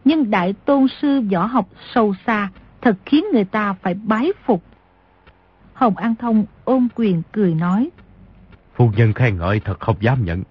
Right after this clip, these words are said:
Speaker 1: Hôm qua Di Tiểu Bảo trên đại sảnh thấy y không nói không cười, dáng vẻ như tượng gỗ,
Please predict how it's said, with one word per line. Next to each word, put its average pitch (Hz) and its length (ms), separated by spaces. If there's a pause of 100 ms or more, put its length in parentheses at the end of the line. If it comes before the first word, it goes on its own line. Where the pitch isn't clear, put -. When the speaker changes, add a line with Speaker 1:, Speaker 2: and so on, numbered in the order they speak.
(880)
Speaker 1:
Hôm 294 240
qua 262 300
Di 247 140
Tiểu 240 140
Bảo 220 260
trên 262 260
đại 196 280
sảnh 196 240
thấy 320 140
y 247 220
không 240 320
nói 240 240
không 240 320
cười, 190 380 (240)
dáng 233 340
vẻ 196 180
như 285 180
tượng 185 380
gỗ, 190 360